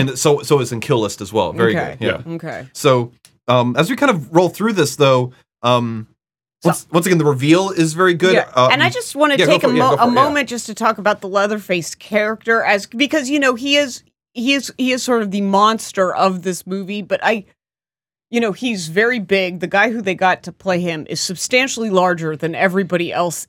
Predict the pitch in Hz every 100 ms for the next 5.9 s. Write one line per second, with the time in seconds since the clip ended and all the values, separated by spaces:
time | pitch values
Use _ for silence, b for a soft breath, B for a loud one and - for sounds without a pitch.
0 | - 190 180 180 - 175 160 165 175 170
1 | 185 - - - - - 127 139 220 101
2 | 101 605 480 320 208 - 220 247 214 180
3 | 165 185 185 165 - 196 170 160 151 151
4 | - 170 160 147 151 143 - - - 320
5 | 392 370 214 165 202 214 214 202 196